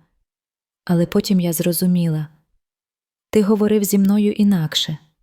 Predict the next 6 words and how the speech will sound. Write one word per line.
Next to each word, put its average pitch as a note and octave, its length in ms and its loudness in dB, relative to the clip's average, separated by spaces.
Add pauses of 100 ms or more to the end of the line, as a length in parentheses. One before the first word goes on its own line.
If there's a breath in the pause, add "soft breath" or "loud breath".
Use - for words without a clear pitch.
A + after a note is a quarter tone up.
(520)
Ти E3 100 0
говорив F3 400 2
своїми F3 380 0
вчинками, E3 680 -2
турботою, D#3+ 800 -2
поглядами. D3 720 -2